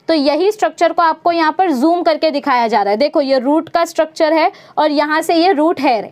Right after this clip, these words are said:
एक ही रूट हेयर निकलता हुआ मैंने दिखाया है, but ये इस तरीके से दिखाई देता है। ओके,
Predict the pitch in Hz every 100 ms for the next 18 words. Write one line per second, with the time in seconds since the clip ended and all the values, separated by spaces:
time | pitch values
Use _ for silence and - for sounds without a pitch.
0 | 294 320 339 392 349 339 359 311 311 311
1 | 294 302 302 285 277 269 269 247 240 330
2 | - - - - 294 302 392 330 359 -
3 | 330 302 285 - 269 220 233 208 185 180
4 | 170 - 277 403 349